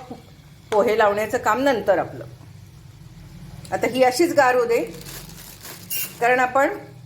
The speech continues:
शेंगा, अ, दाणे घातलेले आहेत, त्यामुळे ती जळणार नाही. चला, आता ही फोडणी गार व्हायला कमीत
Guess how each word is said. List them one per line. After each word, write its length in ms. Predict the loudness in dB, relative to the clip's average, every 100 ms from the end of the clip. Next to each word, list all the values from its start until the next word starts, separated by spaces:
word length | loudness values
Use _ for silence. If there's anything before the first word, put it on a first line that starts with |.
| -20 -18
शेंगा, 420 | -2 0 2 4
अ, 320 | 4 4 0 0
दाणे 500 | 0 2 2 2 0
घातलेले 420 | 0 0 2 2
आहेत, 260 | 2 2 -2 -6 -20 -6
त्यामुळे 260 | -4 0 0
ती 200 | -2 0
जळणार 500 | 4 4 4 2 2
नाही. 320 | -4 -4 -12 -14 -20 _ _ _ -20 -20 _ _ _ -20 -20 -20 -4
चला, 280 | 0 2 0 -6 -12 -8
आता 200 | 0 2
ही 320 | 0 -2 -4
फोडणी 360 | -2 -2 0 2
गार 220 | 4 4
व्हायला 240 | 4 0
कमीत 260 | -2 -2 -4